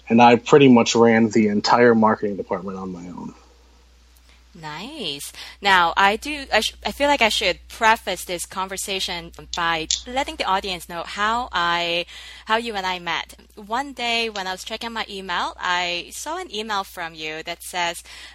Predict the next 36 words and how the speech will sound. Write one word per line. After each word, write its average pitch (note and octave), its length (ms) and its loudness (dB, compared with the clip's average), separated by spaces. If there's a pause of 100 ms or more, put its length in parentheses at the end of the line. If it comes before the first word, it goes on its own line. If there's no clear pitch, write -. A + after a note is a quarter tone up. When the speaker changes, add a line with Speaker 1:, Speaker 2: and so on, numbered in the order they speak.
Speaker 2:
um, D#3 380 -4 (180)
you G#3 220 -16
know, E3+ 160 -10
"Marketing A#3+ 420 -10
campaign G#3+ 480 -12
for G3 140 -18
yourself." F#3 380 -8
I G#3 60 -6
don't C4 200 -12
remember A3 400 -8
the F#3 140 -12
exact F#3+ 580 -8 (300)
subject G#3 440 -8
line, A#3+ 280 -8
but G3 160 -10
it G3 80 -10
was F#3 260 -12 (140)
really E4+ 280 -8
eye-catching. A3 680 -6
So A#3 140 -10
I A3+ 120 -8
opened - 380 -14
it, D#3+ 240 -6 (340)
and G3+ 280 -4
it B3 60 -6
was D4+ 200 -8
a C#4 100 -8
really C4 540 -10
nicely G#3+ 840 -8
written G3 720 -10 (120)
email G#3+ 720 -2
marketing G#3 480 -8
campaigns A#3+ 580 -12
about G#3 320 -4
your F#3+ 140 -10
experience. F#3 760 -8